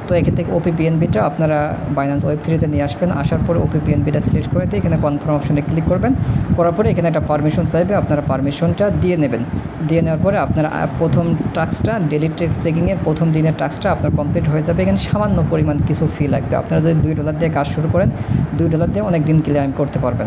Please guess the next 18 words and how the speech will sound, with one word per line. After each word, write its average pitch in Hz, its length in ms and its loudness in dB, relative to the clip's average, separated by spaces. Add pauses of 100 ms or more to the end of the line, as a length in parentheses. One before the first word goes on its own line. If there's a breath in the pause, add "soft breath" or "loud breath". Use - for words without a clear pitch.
(120)
ঠিক 156 140 0
আছে? 143 220 0 (320 loud breath)
তো 185 60 2
এখানে 165 220 4
কনফার্ম 170 360 0
অপশন 165 240 2
দেখতে 165 200 2
পাচ্ছেন, - 240 0
কনফার্মে 143 500 0
ক্লিক 131 260 0
করে 131 140 0
দেবেন। 120 180 0 (1400 loud breath)
কনফার্মে 151 400 0
ক্লিক 160 300 0
করে 175 140 2
দেওয়ার 170 240 2
পরে 185 140 -2
একটু 165 180 -2